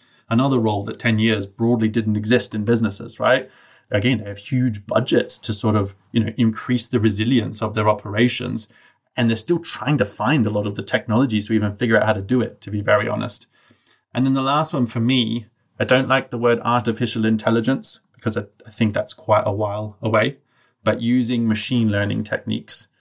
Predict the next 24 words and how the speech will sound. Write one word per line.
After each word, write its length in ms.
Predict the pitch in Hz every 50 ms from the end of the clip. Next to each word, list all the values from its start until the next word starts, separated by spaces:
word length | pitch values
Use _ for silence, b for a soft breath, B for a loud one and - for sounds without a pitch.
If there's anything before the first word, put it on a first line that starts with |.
| _ _ _ -
um, 260 | - 104 104 104 101
which 140 | 107 107 -
is 140 | 113 98 107
a 140 | 101 95 - - -
much 200 | - - 110 -
more 140 | 113 104 104
practical 520 | - - 117 107 - - 113 - 113 104
way 160 | 104 110 101
to 120 | - - -
describe 420 | - - - - 107 104 107 104
what 120 | 113 - -
you're 80 | 113
doing, 520 | 104 - 117 113 104 110 107 101 104 - - _ _ _ _ - 107
um, 120 | 107 104
and 100 | 107 110
automating 720 | 120 117 120 120 - - 107 113 110 110 - - 107 110
things. 400 | 110 - 104 104 107 113 - - - _ _ _ _ _ _ _ _
So 380 | - - - 117 113 113 113 110 - _ _ _ _ _ -
the 100 | 117 113
more 200 | 110 110 120 127
you 120 | 127 123 110
can 200 | - 123 107 101
do 240 | 104 131 120 120 117
that, 340 | 110 101 104 104 - -